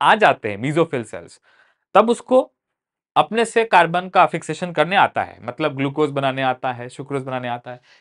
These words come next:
लेकिन ये प्लांट तो अभी basically व्हाइट प्लांट है ना, ये प्लांट में तो अभी क्लोरोप्लास्ट है ही नहीं ना, in the sense जो कैलस है या फिर जो एक्सप्लांट है, ठीक है। इसमें ये देना पड़ेगा, अमीनो एसिड्स देना पड़ेगा और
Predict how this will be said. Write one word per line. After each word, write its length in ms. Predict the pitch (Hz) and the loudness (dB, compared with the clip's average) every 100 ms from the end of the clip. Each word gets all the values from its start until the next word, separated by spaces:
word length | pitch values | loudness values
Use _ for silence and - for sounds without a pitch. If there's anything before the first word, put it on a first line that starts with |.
| - | -10
लेकिन 220 | 143 185 | -4 -2
ये 140 | 196 | 2
प्लांट 400 | 220 175 185 208 | 2 4 2 0
तो 100 | 202 | -2
अभी 400 | 151 139 151 151 - _ _ _ _ - | -2 0 -2 -4 -10 _ _ _ _ -10
basically 400 | 117 135 131 123 | -8 -8 -8 -8
व्हाइट 420 | 104 107 185 233 | 0 4 4 2
प्लांट 400 | - 127 104 95 | -8 -6 -6 -8
है 60 | - | -6
ना, 320 | 127 180 135 _ _ _ _ 156 | 2 2 2 _ _ _ _ -4
ये 100 | 170 | -2
प्लांट 300 | 180 170 170 | 2 2 2
में 140 | 165 | -4
तो 60 | 160 | -2
अभी 100 | 165 | -2
क्लोरोप्लास्ट 640 | 147 143 143 135 131 - | 0 0 2 2 2 0
है 120 | 120 | 4
ही 100 | 202 | 4
नहीं 180 | 180 104 | 2 0
ना, 280 | 135 139 - _ - | 2 2 0 _ -16
in 60 | 139 | -8
the 140 | 135 | -6
sense 220 | 165 131 - _ - | -6 -8 -12 _ -14
जो 100 | 117 | -10
कैलस 460 | - 127 135 131 - | 0 2 2 -2 -8
है 240 | 117 120 - _ - | -6 -6 -8 _ -4
या 120 | 117 | -4
फिर 180 | 117 131 | -2 -6
जो 360 | 117 135 240 - _ _ _ _ | 0 0 0 -4 _ _ _ _
एक्सप्लांट 540 | 143 - - 135 123 120 | -4 -4 -4 -4 -4 -10
है, 160 | 113 - _ - | -14 -14 _ -14
ठीक 160 | 156 | -6
है। 160 | 135 - _ _ _ _ - | -6 -6 _ _ _ _ -16
इसमें 400 | 160 190 208 214 | -10 -6 -6 -4
ये 120 | 156 | -4
देना 200 | 180 185 | -2 0
पड़ेगा, 420 | 180 185 175 175 175 | 0 0 2 2 2
अमीनो 380 | 127 143 151 | 0 -4 -2
एसिड्स 300 | 147 147 180 | -2 -2 -4
देना 220 | 170 170 160 | -4 -2 -2
पड़ेगा 340 | 170 170 165 | 0 0 0
और 420 | - 165 185 135 | 4 6 6 4